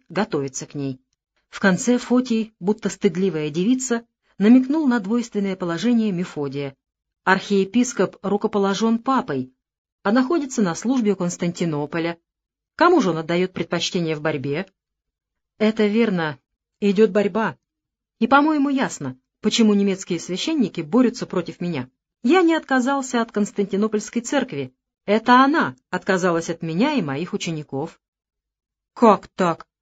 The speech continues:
удивился патриарх. "Так. Никто не искал меня, никто не защищал,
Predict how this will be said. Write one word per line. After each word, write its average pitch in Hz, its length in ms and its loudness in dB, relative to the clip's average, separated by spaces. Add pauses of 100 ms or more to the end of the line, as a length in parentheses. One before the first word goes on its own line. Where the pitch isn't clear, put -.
(140)
удивился 175 500 -2
патриарх. 151 500 -8 (580)
"Так. 370 280 0 (500)
Никто 302 260 6
не 277 160 6
искал 240 340 0
меня, 208 340 0 (380)
никто 254 320 6
не 240 120 2
защищал, 208 680 -2